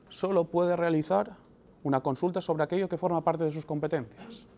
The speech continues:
Una diputación solo puede convocar un referéndum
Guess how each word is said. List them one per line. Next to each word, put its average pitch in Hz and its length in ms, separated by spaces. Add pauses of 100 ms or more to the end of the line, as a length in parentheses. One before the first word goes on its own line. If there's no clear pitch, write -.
(2000)
Una 165 200
diputación 175 640
solo 190 300
puede 180 340
convocar 170 380
un 175 100
referéndum 175 540